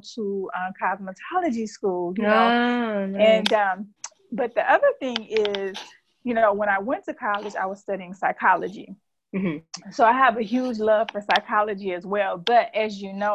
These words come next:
Speaker 1: as a stylist, <laughs> as a person who sees people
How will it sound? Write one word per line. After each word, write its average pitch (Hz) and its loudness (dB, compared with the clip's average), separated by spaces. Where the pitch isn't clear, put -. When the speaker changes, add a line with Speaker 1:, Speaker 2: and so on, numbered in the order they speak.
Speaker 1:
as 196 -6
a 196 -16
stylist, 185 -4
<laughs> - -4
as 208 -2
a 202 0
person 220 -6
who 208 -8
sees 208 -8
people 208 0